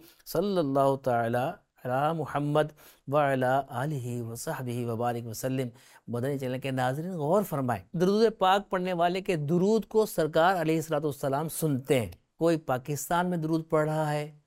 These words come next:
سرکار اسے بھی سماعت فرما رہے ہیں۔ کوئی ترکستان میں درود پڑھ رہا ہے، سرکار اسے بھی سماعت فرما رہے ہیں۔ کوئی بخارا میں درود پاک پڑھ رہا ہے،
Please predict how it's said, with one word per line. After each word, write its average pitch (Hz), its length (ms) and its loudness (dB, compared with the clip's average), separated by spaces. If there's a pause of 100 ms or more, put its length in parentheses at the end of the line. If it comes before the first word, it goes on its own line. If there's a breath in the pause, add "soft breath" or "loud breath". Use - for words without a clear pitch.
(140)
سرکار 131 540 -8
اسے 139 320 -4
بھی 135 120 -2
سماعت 113 420 -4
فرما 113 300 -2
رہے 107 140 -2
ہیں۔ 104 180 -8 (420 soft breath)
کوئی 185 160 4
ترکستان 208 720 0
میں 196 80 0
درود 180 320 0
پڑھ 156 180 2
رہا 156 260 4
ہے، 151 160 0 (320 soft breath)
سرکار 175 520 0 (100)
اسے 190 300 4
بھی 208 100 4
سماعت 135 400 0
فرما 117 280 0
رہے 104 140 -2
ہیں۔ 101 120 -8 (340 loud breath)
کوئی 202 180 6
بخارا 170 540 4
میں 240 100 6
درود 220 240 4 (140)
پاک 214 240 2
پڑھ 202 140 2
رہا 196 260 4
ہے، 202 100 0